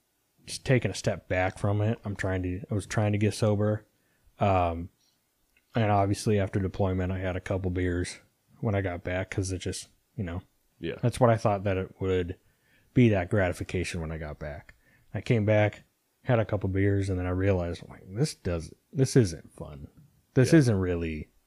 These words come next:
Speaker 1: this might not be it for me anymore. Like, I was able to reinvent myself almost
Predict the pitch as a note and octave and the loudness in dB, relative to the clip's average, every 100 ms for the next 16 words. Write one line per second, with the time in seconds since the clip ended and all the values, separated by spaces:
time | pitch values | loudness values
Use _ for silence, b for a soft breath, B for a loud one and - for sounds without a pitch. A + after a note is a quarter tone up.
0 | _ _ _ _ _ _ _ _ _ _ | _ _ _ _ _ _ _ _ _ _
1 | _ _ _ - G#2+ - G2 E2+ D2 - | _ _ _ -4 -2 0 -2 -2 -6 -8
2 | F#2 E2+ - - F#2 F#2 F#2 F#2 G2 G2 | -6 -6 -8 -6 -4 -4 -2 -2 0 -2
3 | G2 _ _ _ _ _ - F2 E2+ _ | -4 _ _ _ _ _ -10 -10 -10 _
4 | _ _ _ _ A2+ G#2 G2+ G#2+ G2+ G2 | _ _ _ _ 0 0 2 2 0 -2
5 | F#2 G2+ G#2+ G2 F2+ G2 E2 E2 - F2 | 0 2 4 2 0 -2 -4 -8 -8 -8
6 | D#2+ F#2 E2+ E2+ E2+ - | -6 -6 -4 -6 -8 -14